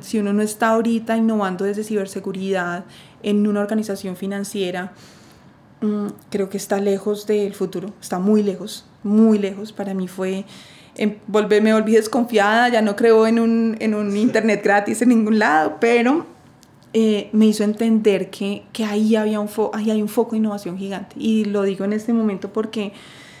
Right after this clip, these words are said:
Para mí si el banco tiene que hacer una apuesta grande en innovación y más allá de tecnologías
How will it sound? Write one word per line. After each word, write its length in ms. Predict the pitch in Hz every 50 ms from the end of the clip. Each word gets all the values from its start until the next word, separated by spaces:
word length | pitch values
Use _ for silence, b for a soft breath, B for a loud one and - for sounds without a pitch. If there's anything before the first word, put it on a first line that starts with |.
| B B B B B B
Para 160 | - 233 233 220
mí 100 | 208 196
si 140 | - 226
el 80 | 220 220
banco 320 | 214 233 240 233 233 247
tiene 160 | 226 240 233 233
que 60 | 254
hacer 120 | 233 220
una 120 | 202 202 208
apuesta 420 | 202 - 226 220 220 - 233 226
grande 400 | 208 220 220 226 226 226 226 226
en 80 | 226 226
innovación 720 | 226 220 214 202 196 190 196 190 - - 214 190 196 202
y 40 | 208
más 200 | 214 208 208 226
allá 160 | 226 233 240
de 80 | 247 262
tecnologías 880 | 254 262 254 226 202 185 190 185 - 220 190 - 208 190 - - -